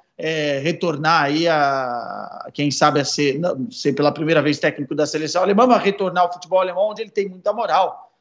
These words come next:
com a passagem e títulos pelo, eh, pelo Bayern de Munique, mas eu não sei não se seria a melhor opção. Na, na verdade, de todas essas op-, opções, em termos de talento, o Nagelsmann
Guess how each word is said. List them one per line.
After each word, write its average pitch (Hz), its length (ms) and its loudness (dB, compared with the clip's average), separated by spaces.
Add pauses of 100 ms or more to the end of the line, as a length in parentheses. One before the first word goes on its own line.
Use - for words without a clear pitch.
(120)
com - 80 -8
a - 40 -14
passagem 151 640 -4
e 123 80 -8
títulos 151 420 -4
pelo, 139 460 0 (300)
eh, 127 260 4
pelo 143 220 2
Bayern 139 340 4
de 156 80 -2
Munique, 160 420 -2 (300)
mas 175 300 4
eu 190 120 6
não 202 140 0
sei 202 240 0
não 180 220 0
se 180 200 -10
seria 170 360 -4
a 170 40 0
melhor 160 300 -2
opção. 147 420 -8
Na, 226 240 -4
na 285 140 2
verdade, 208 640 2 (480)
de 190 140 -8
todas 254 340 2
essas 208 300 -6
op-, - 200 -20
opções, 147 720 -6
em 156 80 -6
termos 196 260 0
de 185 60 -6
talento, 202 720 0
o 233 80 -2
Nagelsmann 226 720 0